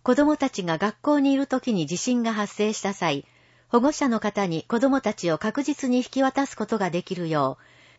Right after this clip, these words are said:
う、全市立小学校で引き渡し訓練を実施します。保護者の皆さんと共に行う訓練ですので、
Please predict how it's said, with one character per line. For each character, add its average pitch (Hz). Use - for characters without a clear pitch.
う、 -
全 285
市 -
立 277
小 285
学 269
校 190
で 147
引 -
き -
渡 302
し -
訓 262
練 170
を 135
実 131
施 147
し -
ま 123
す。 -
保 233
護 254
者 254
の 214
皆 214
さ 233
ん 208
と 208
共 202
に 185
行 180
う 226
訓 226
練 185
で 180
す -
の 160
で、 147